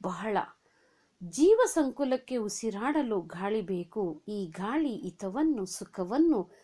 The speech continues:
ತರುವುದಷ್ಟೇ ಅಲ್ಲ, ಭಯ, ಆತಂಕ ಹಾಗೂ ನಷ್ಟವನ್ನೂ ತರುವುದುಂಟು. ಇಲ್ಲಿ ಕವಿ ಸುಂಟರ ಗಾಳಿ ಬೀಸುವ ರೀತಿಯನ್ನು ಹಾಗೂ ಅದು ಉಂಟು ಮಾಡುವ ಪರಿಣಾಮಗಳನ್ನ ಭಾವಪೂರ್ಣವಾಗಿ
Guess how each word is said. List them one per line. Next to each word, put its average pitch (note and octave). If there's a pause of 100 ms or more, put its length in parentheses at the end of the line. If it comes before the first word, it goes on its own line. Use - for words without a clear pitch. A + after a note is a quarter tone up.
(280)
ತರುವುದಷ್ಟೇ B3
ಅಲ್ಲ, F#3 (200)
ಭಯ, F3 (240)
ಆತಂಕ A#3 (560)
ಹಾಗೂ E4+
ನಷ್ಟವನ್ನೂ C4
ತರುವುದುಂಟು. G3+ (1120)
ಇಲ್ಲಿ A4
ಕವಿ E4
ಸುಂಟರ E4
ಗಾಳಿ C4
ಬೀಸುವ G#3+
ರೀತಿಯನ್ನು G3
ಹಾಗೂ G3+
ಅದು A3
ಉಂಟು C#4+
ಮಾಡುವ G#3
ಪರಿಣಾಮಗಳನ್ನ G3 (600)
ಭಾವಪೂರ್ಣವಾಗಿ G#3+